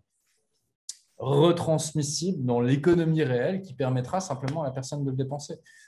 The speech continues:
Enfin, essayer de, de payer, euh, de payer des, des choses en bitcoin, c'est pas toujours facile, facile. Euh, voilà. Donc, je dirais, je dirais ça comme ça.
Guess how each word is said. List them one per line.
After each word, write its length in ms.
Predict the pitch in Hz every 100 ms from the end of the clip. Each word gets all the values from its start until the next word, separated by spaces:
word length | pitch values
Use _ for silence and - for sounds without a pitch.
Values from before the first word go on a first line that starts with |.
| _
Enfin, 140 | - 139
essayer 400 | 135 180 170 175
de, 160 | 135
de 100 | 120
payer, 540 | 120 117 139 135 139 127
euh, 320 | 107 104 101 104 104 - -
de 100 | 113
payer 340 | 113 127 127
des, 200 | 117 113
des 80 | 110
choses 220 | 113 -
en 80 | 113
bitcoin, 500 | 110 110 - 170 170
c'est 240 | 135 - -
pas 160 | 143
toujours 400 | 143 127 123 147
facile, 340 | - 135 147 131
facile. 320 | 135 - - - _ _ _ _ _ -
Euh, 280 | 110 107 104
voilà. 320 | 117 104 - _ _ _ _ _ _ _ _ 117
Donc, 160 | 110
je 60 | 107
dirais, 180 | 120 139
je 80 |
dirais 220 | 107 117 117
ça 80 | -
comme 120 | -
ça. 140 | 107